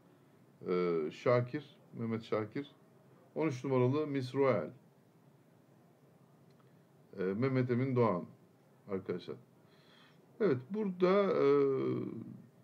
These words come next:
dokuz, üç, yedi, altı, on iki ve on üç diyoruz ama sizin atınız varsa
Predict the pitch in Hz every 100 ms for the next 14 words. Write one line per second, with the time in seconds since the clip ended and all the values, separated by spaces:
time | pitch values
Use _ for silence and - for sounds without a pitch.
0 | _ _ _ _ _ 156 180 180 196 170
1 | 170 175 - 165 165 165 139 151 151 -
2 | 151 170 160 135 180 175 165 131 135 147
3 | 160 127 127 156 131 135 127 123 117